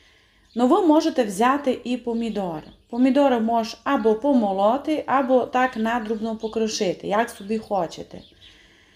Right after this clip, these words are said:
І томатне пюре я клала вже в самому кінці. Ви, якщо берете помідори, кладете їх майскоро,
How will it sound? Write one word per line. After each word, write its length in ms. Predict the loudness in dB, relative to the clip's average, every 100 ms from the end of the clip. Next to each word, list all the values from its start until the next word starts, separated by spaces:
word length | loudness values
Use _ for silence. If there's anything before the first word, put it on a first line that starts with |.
| _ -20 _ -2
І 480 | 2 4 4 2 2
томатне 440 | 4 4 4 2 2
пюре 420 | 0 4 6 6
я 260 | 4 2
клала 380 | 2 2 2 2
вже 160 | 2 0
в 80 | 0
самому 460 | 0 0 0 -2
кінці. 600 | -2 -2 -2 -4 -8 -8 -4
Ви, 180 | 2
якщо 340 | 2 2 0 2
берете 400 | 4 4 4 2
помідори, 760 | 2 -4 -6 0 2 2 0
кладете 500 | 0 0 2 2 0
їх 280 | 2 -2 -2
майскоро, 800 | 0 0 -2 0 4 4 2